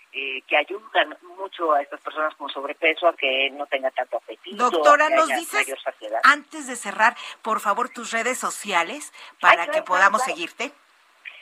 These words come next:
Speaker 1: Claro que sí. En Twitter soy, estoy como arroba D R A Rampazo con doble Z, D R A de doctora, Rampazo, que es mi apellido, con doble Z.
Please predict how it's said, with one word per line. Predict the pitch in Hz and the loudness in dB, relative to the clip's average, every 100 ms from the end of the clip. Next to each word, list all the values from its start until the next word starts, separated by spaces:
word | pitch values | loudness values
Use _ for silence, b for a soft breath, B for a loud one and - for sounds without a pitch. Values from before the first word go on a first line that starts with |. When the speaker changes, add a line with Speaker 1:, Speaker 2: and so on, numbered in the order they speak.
| - | -4
Speaker 1:
Claro | 160 165 | 2 2
que | 165 | 0
sí. | 147 131 _ | -8 -14 _
En | 143 170 165 170 170 - | 0 2 2 -4 -14 -12
Twitter | 277 302 294 277 - | -8 -2 0 0 -2
soy, | - 208 208 _ _ _ _ - | -6 -6 -6 _ _ _ _ -16
estoy | 170 - - - | -14 2 2 2
como | 175 - 160 | -4 -6 0
arroba | 160 156 190 208 202 - | 2 2 2 4 2 2
D | 180 185 | -2 -2
R | 175 156 | -2 2
A | 151 156 | 4 4
Rampazo | 151 131 135 131 - - - 233 | 2 -2 -4 0 4 4 2 -10
con | - 135 135 | -10 -12 -10
doble | 139 127 - | -10 -10 -12
Z, | 151 - - | -8 -6 -4
D | 139 | -4
R | 135 135 | -4 -8
A | |
de | 127 | -10
doctora, | 123 - 156 147 143 | -14 -8 -2 -2 -2
Rampazo, | 120 - 135 127 - | -4 0 0 0 -4
que | - 120 | -14 -14
es | |
mi | 127 | -14
apellido, | - 120 139 131 | -14 -16 -14 -14
con | 110 | -12
doble | 107 107 - | -14 -14 -4
Z. | - - 247 | 0 2 2